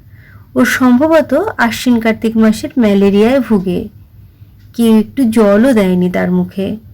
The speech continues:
কেই বা দেবে এ জঙ্গলে? জানতই বা কে? বড় বাগদিনীর এ আত্মগোপনের রহস্য তার সঙ্গেই পরপারে চলে গেল।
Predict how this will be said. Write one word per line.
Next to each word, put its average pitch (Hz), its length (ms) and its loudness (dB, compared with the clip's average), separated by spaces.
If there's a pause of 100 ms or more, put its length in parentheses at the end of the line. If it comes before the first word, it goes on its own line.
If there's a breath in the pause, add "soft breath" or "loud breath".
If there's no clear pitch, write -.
(580)
কেই 320 260 2
বা 302 180 2
দেবে 202 340 2
এ 190 40 -2
জঙ্গলে? 202 600 -2 (420)
জানতই 240 560 2
বা 180 120 0
কে? 180 360 -8 (880 soft breath)
বড় 190 300 2
বাগদিনীর 208 600 0
এ 220 160 4
আত্মগোপনের 208 960 -2
রহস্য 254 600 -2 (640 soft breath)
তার 202 240 0
সঙ্গেই 220 760 2
পরপারে 180 500 -2
চলে 180 300 -4
গেল। 185 380 -4